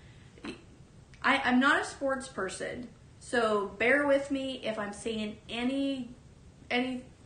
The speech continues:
wording wrong on this. But if you watch football, which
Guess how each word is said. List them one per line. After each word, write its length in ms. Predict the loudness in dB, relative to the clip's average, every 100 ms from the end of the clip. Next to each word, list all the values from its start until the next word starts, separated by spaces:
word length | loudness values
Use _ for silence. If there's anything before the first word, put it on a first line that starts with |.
| -18
wording 680 | -14 -8 -2 0 0 -2 -2
wrong 340 | 2 4 4
on 240 | 0 -2 -2
this. 300 | -6 -10 -12
But 120 | -8
if 100 | -6
you 160 | -6 -2
watch 300 | 2 2 0
football, 680 | -4 -4 -4 -2 -2 -4 -8
which 220 | -10 -10